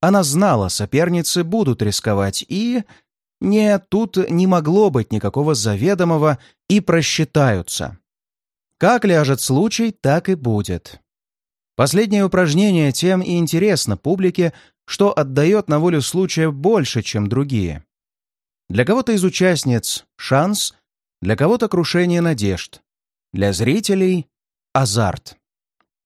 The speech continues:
И вот на тебе, не рискуй. Для мытищинского отряда полиции, не отличавшегося прежде никакими спортивными достижениями,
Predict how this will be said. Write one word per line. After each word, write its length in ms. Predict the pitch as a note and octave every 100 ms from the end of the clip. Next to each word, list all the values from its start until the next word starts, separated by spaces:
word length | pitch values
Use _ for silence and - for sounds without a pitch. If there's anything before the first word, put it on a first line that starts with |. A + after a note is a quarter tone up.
| _ _ _ _ _ _ _ -
И 100 | G#3
вот 200 | C4+ A3+
на 200 | G3 D#3+
тебе, 320 | D3+ D3 B2+ _ _ _
не 260 | - A2 G3+
рискуй. 720 | G3+ F#3+ - C#3+ A#2 G2 D2+ - _ _ _ _ _ _ _ _ _ _
Для 180 | F#2+ C#3+
мытищинского 680 | G#3 B3 - G3+ - E3+ E3
отряда 320 | E3 G3 E3+
полиции, 600 | D3+ E3+ A#3+ - B2 G#2+
не 160 | G#2 C#3+
отличавшегося 880 | D#3+ D#3+ - E3 A#2 - G2 - F#2+
прежде 540 | A2+ C3+ B2+ C#3+ C3 - _
никакими 520 | F#3 F3 C#3+ D3 C3+
спортивными 680 | G#2+ - G#2 - A#2 G#2+ G2
достижениями, 920 | F2 - A2+ G#2 F#3+ G3 F3+ E3+ D3+